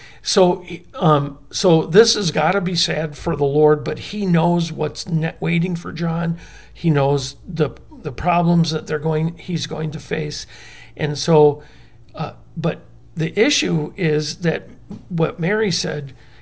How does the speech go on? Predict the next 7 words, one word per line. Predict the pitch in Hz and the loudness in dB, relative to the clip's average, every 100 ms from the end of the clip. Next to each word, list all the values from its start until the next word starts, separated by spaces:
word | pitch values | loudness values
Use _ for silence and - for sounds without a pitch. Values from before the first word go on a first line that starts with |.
| - | -6
in | 151 139 | -4 -4
twelve | - - 226 208 - 151 - - - - | -6 -4 0 0 0 -4 -8 -20 -20 -10
was, | 160 151 147 143 - - - - - - - - - | 0 4 4 0 -8 -18 -20 -20 -20 -20 -20 -20 -6
um, | - 151 135 - - | -2 -2 -4 -8 0
the | 156 151 - - | 0 0 -4 -16
question | - 208 240 - 156 | -4 0 0 -2 -2
is, | 147 139 131 | 0 -2 -4